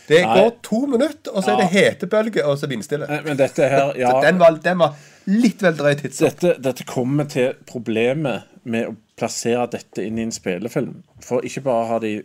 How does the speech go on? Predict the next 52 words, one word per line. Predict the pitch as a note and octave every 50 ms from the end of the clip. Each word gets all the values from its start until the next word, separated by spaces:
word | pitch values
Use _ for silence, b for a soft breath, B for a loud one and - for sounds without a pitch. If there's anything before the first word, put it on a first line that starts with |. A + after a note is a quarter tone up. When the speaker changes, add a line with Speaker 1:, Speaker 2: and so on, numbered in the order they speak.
| -
Speaker 2:
valgt | A2 G#2 G2 G2+ G#2 G#2 - - - - _ - - - - - _ _ _ _ _ _ _ _ _ _ _ _ _ _ _ _ _ _ _ _ _ _ _ - - - -
bøker | A#2 A2+ C3 C#3+ C#3+ C#3 A2 F#2+ - - -
som | - - - G2 F#2+
er | G#2 A2
ganske | - A2 F#2 - - A#2+
tjukke, | - G#2 - - - B2 B2 A#2+
men | G#2 G2+
de | G#2 G#2
har | G2+
også | G2+ G#2
valgt | G2+ G2 G2 F#2+ - - _ - -
å | G#2+
gjøre | G#2 G#2 G#2 G#2+
det | G2+
for | G#2 G2+
mange | G2+ F#2+ F2 F#2 G#2+
bøker. | A#2 A#2 A2 G#2+ G#2 F#2+ - - b b b b b b b b b b b b
Og | A2 A2
de | A2
skal | - - - A2+ G#2
reise | G2+ F#2 D#2+ - - A#2
ganske | A2+ G2+ - - G#2
langt, | F#2+ G2 G#2+ G#2+ - _ - - -
så | - - A2 G2
dette | G2+ G2 - A2
her | G#2 G#2 G#2+ F#2
er | E2+ F#2+ G2+ G#2+
jo | G#2 F#2+
egentlig | F#2+ G2 G#2+ G#2+ G#2+ F#2+ F2
en | F2+ F2 F2 - _
trilogi. | - - G2 G2 G2 F#2+ F#2+ G2+ G2 - _ _ _ _ _ _ -
Bare | G#2 G2+ G#2
den | G2+ A2
Speaker 1:
Ja, | A#2+ C#3+
det, | C#3 B2
Speaker 2:
filmen | C#3+ D#3 - G#2
der. | B2+ C3+
Speaker 1:
det | B2+
stemmer. | - G#2 E2 D2 C#2+ C#2+
Men | G#2+ A2+ A#2 B2+
det, | C#3 D3 D3 C#3+
det | C#3+ C#3+
kan | D3+ D3+ D3
jeg | C#3+
Speaker 2:
Ja. | -
Speaker 1:
dra | A#2 A2+
frem. | - B2+ B2+ B2
Det, | A#2+ B2+ C3 C3+ C3 A#2
det | - B2+ C3 B2+ B2+
kaller | - A#2 G#2 G#2+ G#2+
jeg |
en | A2+